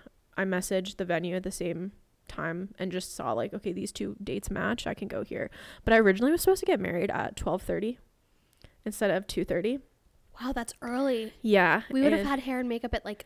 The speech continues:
Speaker 2: three A M.
Speaker 1: Yeah, and I pushed it back because I was like, "I, I don't know how I'm gonna get this done in the morning," 'cause I wanted to give myself enough time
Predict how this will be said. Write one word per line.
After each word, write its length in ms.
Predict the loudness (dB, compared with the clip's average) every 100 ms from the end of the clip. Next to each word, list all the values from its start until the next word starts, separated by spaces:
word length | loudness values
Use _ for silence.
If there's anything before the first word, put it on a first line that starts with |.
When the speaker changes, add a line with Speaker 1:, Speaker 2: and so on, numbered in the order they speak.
| _
Speaker 2:
three 380 | -12 -6 -2 -2
A 160 | -4
M. 200 | -2 4
Speaker 1:
Yeah, 460 | 8 10 10 8 4 2
and 480 | 6 8 6 4 4
I 140 | 2
pushed 300 | 2 -2 0
it 60 | 2
back 260 | 2 0 -2
because 400 | -4 -2 0 0
I 80 |
was 140 | -2 -2
like, 340 | -6 -8 -18 -12
"I, 540 | -8 -2 2 2 0 -12 _ _ _ _ _
I 160 | 2 4
don't 140 | 4
know 180 | 2 0
how 200 | 0 -4
I'm 80 | -4
gonna 160 | -6 -6
get 260 | -6 -6 -20 -8
this 160 | -8
done 180 | -6 -6
in 80 | -4
the 60 | -6
morning," 300 | -6 -4 -4
'cause 140 | 0
I 60 | 0
wanted 280 | 2 -2 -2
to 80 |
give 340 | 0 0 0 -6 -18 -20 -20 -20 _ _ 2
myself 480 | 2 4 0 0
enough 280 | -2 -2 -4
time 680 | -6 -2 0 0 -2 -4